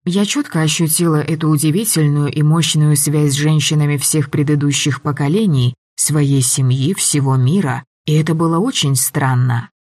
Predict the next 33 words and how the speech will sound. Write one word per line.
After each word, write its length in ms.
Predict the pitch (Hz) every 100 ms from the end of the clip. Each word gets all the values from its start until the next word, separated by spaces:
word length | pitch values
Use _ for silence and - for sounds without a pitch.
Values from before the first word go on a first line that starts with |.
| _
С 160 | - 170
одной 300 | 170 226 269
стороны, 440 | - 147 143 147
мне 200 | 147 151
казалось, 420 | 151 151 151 147
что 160 | - 151
я 160 | 147
буквально 540 | 147 147 147 151 147 147
творю 320 | 147 147 147
чудо 320 | 139 151 147
в 60 | 143
режиме 420 | 147 147 147 143
реального 500 | 143 143 143 139 139
времени, 640 | 143 226 190 127 123 120 - _ -
а 100 | 156
с 100 | 143
другой, 580 | 147 139 147 180 220 - _
я 180 | 151 156
чётко 380 | 156 170 - 160
понимала, 500 | 165 160 170 233 147
что 260 | - 156
делаю 360 | 147 156 151 156
самую 400 | - 156 156 156
дикую, 500 | 147 170 240 151 135
самую 420 | 123 156 151 151
простую, 560 | 151 143 - - 226 147
самую 400 | - 151 151 147
понятную 520 | 147 151 240 - 139
в 80 | 131
контексте 640 | 151 135 151 139 - 151
истории 440 | 135 - 147 139 135
человечества 920 | 143 143 139 139 - 135 - 143 147
вещь. 480 | 135 123 123 -